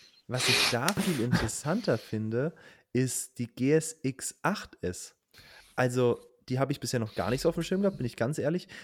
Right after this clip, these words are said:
Die finde ich von der Optik her, von der Front, finde ich die tatsächlich noch schärfer, noch schöner. Ähm, und die kostet halt nur achttausendneunhundert Euro, hat siebenhundertsechsundsiebzig Kubikzentimeter, was schon mal ein bisschen mehr ist,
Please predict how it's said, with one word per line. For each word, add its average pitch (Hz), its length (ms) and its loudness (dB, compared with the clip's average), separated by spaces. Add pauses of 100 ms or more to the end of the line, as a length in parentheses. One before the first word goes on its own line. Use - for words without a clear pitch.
Die 135 80 0
finde 160 200 0
ich 156 80 -4
von 139 160 0
der 131 200 2
Optik - 360 0
her, 269 100 2
von 160 160 -2
der 127 100 4
Front, 190 320 2
finde 170 220 0
ich - 140 -4
die 147 160 -2
tatsächlich 147 640 -2 (340)
noch 135 280 2
schärfer, 151 520 0
noch 151 160 -2
schöner. 175 500 0 (480)
Ähm, 131 540 2 (1200)
und 123 360 0
die 151 120 -2
kostet 160 420 -2
halt 147 260 0
nur 151 440 2
achttausendneunhundert 135 960 0
Euro, 185 360 2
hat 139 280 0 (280)
siebenhundertsechsundsiebzig 156 1160 0
Kubikzentimeter, 196 840 0
was 170 180 -2
schon 170 100 0
mal 170 120 2
ein 170 40 0
bisschen 165 300 -2
mehr 175 240 0
ist, 208 240 -2